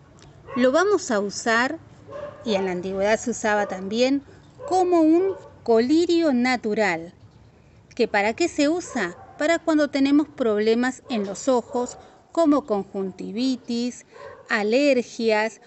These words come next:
o tenemos cansancio en la vista. Entonces, aquí adentro, que lo vamos a ver, miren, yo voy a sacar acá uno para que ustedes lo vean. ¿Y ven que ahí se abre un poquito?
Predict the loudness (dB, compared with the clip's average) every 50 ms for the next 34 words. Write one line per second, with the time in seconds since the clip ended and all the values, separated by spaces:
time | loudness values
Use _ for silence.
0 | -20 -20 _ _ 0 0 2 2 0 -4 _ -4 -2 -2 0 0 0 0 -2 -2
1 | -2 -4 -2 -2 -2 -4 -4 -4 -2 -2 -2 -2 -2 -2 0 0 0 0 -2 0
2 | 0 0 -2 -4 -6 -12 -12 -12 -12 -12 -14 _ -20 -20 -20 -20 _ -4 0 0
3 | 0 2 2 2 0 0 -2 -6 -8 -10 -10 -12 -12 _ -6 -6 -4 -2 0 0
4 | 0 2 2 2 2 2 2 2 2 0 -2 -2 -4 -6 -6 -2 0 0 0 0
5 | 0 -2 -2 -4 -2 -2 -2 0 2 2 2 0 -2 -4 _ -6 -4 -2 -2 -2
6 | -4 -6 -10 -16 -20 -20 _ -10 -8 -6 -4 -4 -4 -2 -2 -2 -2 0 0 0
7 | 0 0 -2 -2 -2 0 0 2 2 2 0 0 -2 -4 -10 -16 -18 -12 -10 -8
8 | -8 -8 -8 -10 -8 -4 -2 -2 -2 -2 -4 -4 -2 -2 -2 0 0 -2 -2 -4
9 | -8 -14 -20 -20 -20 -20 -20 _ _ _ -20 -16 -6 -2 0 0 0 0 0 0
10 | 2 2 2 2 2 0 0 0 2 2 2 2 2 2 2 2 0 -2 -4 -4
11 | -6 -6 -4 -2 0 0 0 -2